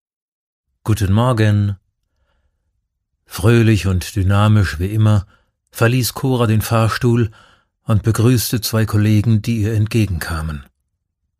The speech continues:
Sie freute sich auf den neuen Arbeitstag und war neugierig, was er ihr bringen würde.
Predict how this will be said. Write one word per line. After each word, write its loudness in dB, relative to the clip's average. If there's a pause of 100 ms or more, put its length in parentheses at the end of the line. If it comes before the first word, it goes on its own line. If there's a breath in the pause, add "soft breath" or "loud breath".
(120)
Sie -2
freute 0
sich -2
auf -4
den 0
neuen 0
Arbeitstag -4 (500 loud breath)
und 2
war 4
neugierig, 2
was -2
er -2
ihr 0
bringen 2
würde. -4